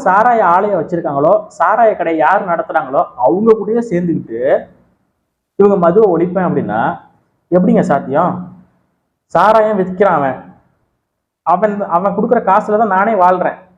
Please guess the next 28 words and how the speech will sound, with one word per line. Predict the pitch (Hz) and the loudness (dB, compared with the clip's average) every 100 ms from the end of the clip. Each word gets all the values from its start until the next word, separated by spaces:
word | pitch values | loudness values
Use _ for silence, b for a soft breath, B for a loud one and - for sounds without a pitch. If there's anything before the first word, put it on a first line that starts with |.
| _ _ _ _ _ | _ _ _ _ _
ஆனா | - 269 254 | 0 0 2
சாராய | 233 233 | 2 2
கடையை | 220 220 | 2 -2
மூட | 202 214 | 0 -2
சொல்றேன், | 196 156 135 - _ - | -2 -8 -10 -14 _ -6
எப்படி | 156 175 | -2 0
மூடுவான்? | 143 127 139 - - - | 0 -2 -4 -8 -18 -4
ஆனா | 202 | 0
அதுல | 165 196 208 | 2 2 2
தானே | 220 190 | 2 2
உனக்கே | 196 208 208 | 2 0 0
காசு | 185 185 165 | 0 -2 -2
தரேன் | 175 196 - - - | 0 -2 -6 -14 -6
அப்படின்னு | 160 175 | -4 0
கேட்பானா? | 156 165 175 | -2 0 -2
கேட்க | 170 147 | 0 -2
மாட்டானா? | 139 127 117 - _ _ _ _ - | -4 -10 -12 -18 _ _ _ _ -4
செருப்ப | 202 175 196 185 | -2 -2 -4 -4
சாணியில | 180 175 170 | -2 -2 -4
முக்கிய | 151 - | -4 -2
அடிப்பானா? | 147 147 151 | -2 0 -2
அடிக்க | 147 139 | 0 -2
மாட்டானா? | 131 123 120 - B B _ _ _ _ - | -2 -4 -4 -10 B B _ _ _ _ -4
அதனால | 143 175 202 202 208 220 143 - - - _ _ _ _ _ _ _ _ _ _ _ _ _ | 0 2 2 4 6 6 4 -2 -16 -20 _ _ _ _ _ _ _ _ _ _ _ _ _
வாய் | 127 156 240 285 262 | 0 4 6 6 4
இருக்குன்ட்டு | 226 214 202 208 | 2 -2 2 2
ரொம்ப | 190 208 214 | 2 -2 -2
கத்தக்கூடாது, | 175 208 202 147 - | -2 -2 -2 -2 -4